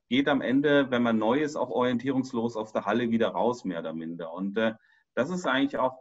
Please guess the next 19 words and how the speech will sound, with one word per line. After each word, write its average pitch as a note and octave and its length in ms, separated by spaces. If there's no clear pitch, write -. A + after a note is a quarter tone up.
ist - 160
zum A#2+ 140
Beispiel A2+ 340
für A2+ 140
solche D3 400
Leute, C#3 400
die B2 160
in A#2 80
den A2+ 160
Bereich G#2 380
dort G#2 260
reinkommen C#3+ 800
oder A#2 280
sich A2+ 180
damit A2+ 280
beschäftigen B2 600
möchten, A#2+ 300
auch B2+ 420
da, B2+ 340